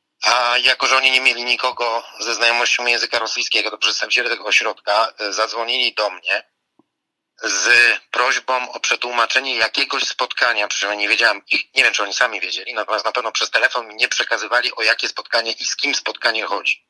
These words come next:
Więc ja byłem nieco zdziwiony, jak zobaczyłem panią prezydentową na tym, na tym, e, spotkaniu, no ale że nie było już innego tłumacza, no to podjąłem się takiego tłumaczenia, raczej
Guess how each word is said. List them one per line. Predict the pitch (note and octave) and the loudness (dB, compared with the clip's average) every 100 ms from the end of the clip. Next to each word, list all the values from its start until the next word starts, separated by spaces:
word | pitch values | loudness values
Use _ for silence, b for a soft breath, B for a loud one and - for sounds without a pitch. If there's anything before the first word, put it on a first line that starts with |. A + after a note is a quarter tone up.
| _ _ B B B B B _ | _ _ B B B B B _
Więc | G#2+ | -2
ja | A#2+ | 0
byłem | A#2+ B2+ | 0 0
nieco | C3 C3 C3+ | 0 2 0
zdziwiony, | C#3 C3 C#3+ C#3 | 2 2 2 2
jak | B2+ | 2
zobaczyłem | A#2 A#2+ - B2+ | 0 0 2 0
panią | A#2 A#2 A#2 | 2 0 0
prezydentową | A#2 G#2+ A2 G#2 F2+ F2+ | -2 -2 -2 -2 -6 -6
na | E2+ | -10
tym, | - F2+ - - | -12 -16 -16 -6
na | F#2+ | -4
tym, | F#2+ G2+ - | -2 -6 -8
e, | - - - - - - - | -8 -6 -4 -6 -10 -10 -8
spotkaniu, | - B2 - A#2 C3+ | -4 -4 -2 -2 0
no | C#3+ | 0
ale | C#3+ C3 | 0 2
że | - | 2
nie | B2+ | 0
było | B2+ C3 | 0 -2
już | A#2 | -2
innego | B2+ A#2 A2 | 0 0 0
tłumacza, | A#2 G2+ E2+ - G#2+ | -4 -4 -4 -2 -4
no | A2 | -4
to | G#2+ B2+ B2+ | -8 -6 -4
podjąłem | - C3+ C#3 | -6 -6 -4
się | C#3 | -4
takiego | - C#3+ | -6 -6
tłumaczenia, | D#3 D#3+ D3+ C#3 A#2+ | -6 -4 -2 2 2
raczej | A#2 - A2+ | 0 -2 -4